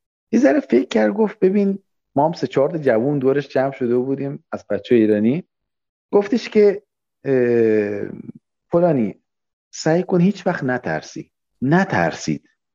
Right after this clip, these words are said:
شیرجه رو بزنید، برید جلو. واسه هر کاری اون، اه، اه، ترستون رو بریزید کنار. هیچ اتفاقی نمیفته.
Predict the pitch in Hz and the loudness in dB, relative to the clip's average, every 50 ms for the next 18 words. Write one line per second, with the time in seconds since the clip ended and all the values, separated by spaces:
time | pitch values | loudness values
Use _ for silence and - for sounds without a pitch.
0 | _ _ _ _ _ _ _ _ _ - - - - 165 165 165 147 139 165 170 | _ _ _ _ _ _ _ _ _ -12 -6 0 4 4 4 4 4 4 2 2
1 | 175 190 185 160 165 165 143 117 110 98 92 78 71 _ _ _ _ _ _ _ | 4 2 2 2 2 0 2 0 -2 -2 -4 -6 -10 _ _ _ _ _ _ _
2 | - 104 104 127 147 160 175 180 160 - - 110 107 98 85 85 80 - _ _ | -14 -6 0 2 2 4 4 2 0 -2 -2 -2 -2 -2 -2 -4 -8 -10 _ _
3 | _ _ _ - 139 - - 139 139 151 156 156 _ - - 165 175 175 147 123 | _ _ _ -8 -8 -6 -4 -4 -4 -4 -6 -6 _ -2 0 2 2 2 0 -2
4 | 117 120 131 131 - _ _ _ _ _ _ _ _ _ _ _ _ _ _ _ | -4 -4 -6 -8 -14 _ _ _ _ _ _ _ _ _ _ _ _ _ _ _
5 | _ _ _ _ _ _ _ _ _ _ _ _ _ _ _ _ _ _ _ - | _ _ _ _ _ _ _ _ _ _ _ _ _ _ _ _ _ _ _ -4
6 | 147 160 180 180 170 _ _ _ _ - 175 90 196 110 113 107 - _ - - | 0 0 0 0 -2 _ _ _ _ -20 -14 -8 -2 0 0 0 -2 _ -10 -8
7 | 104 107 107 104 98 98 95 - - - 131 160 170 165 - - 135 - - 151 | -6 -4 -4 -4 -4 -4 -6 -6 -2 -2 0 0 0 -2 -2 -2 -2 0 0 0
8 | 143 135 127 127 127 120 123 123 113 _ - 82 80 71 67 - _ _ _ _ | 0 2 2 2 0 0 -2 -4 -6 _ -10 -8 -8 -8 -10 -12 _ _ _ _
9 | _ _ _ _ _ _ _ _ _ _ _ _ _ _ _ _ _ - 226 220 | _ _ _ _ _ _ _ _ _ _ _ _ _ _ _ _ _ 0 2 2
10 | - 214 - - _ _ _ - - 135 143 147 151 151 151 143 143 135 135 117 | 2 0 -2 -2 _ _ _ -6 -2 2 2 2 2 2 2 2 2 2 2 2
11 | 95 85 78 - - - - - | 0 0 -4 -8 -10 -12 -12 -12